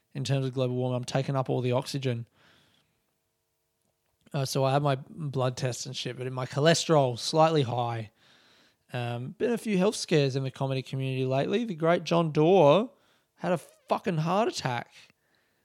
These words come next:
and he's all good, but he had one, you know. And then Nick Capper had fucking,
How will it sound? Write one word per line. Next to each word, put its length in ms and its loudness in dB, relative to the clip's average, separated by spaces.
and 120 -2
he's 140 -2
all 140 2
good, 420 2
but 100 -2
he 100 0
had 280 -2
one, 360 0
you 100 -4
know. 320 -4
And 220 0
then 180 0
Nick 200 -4
Capper 460 0
had 280 -2
fucking, 580 -2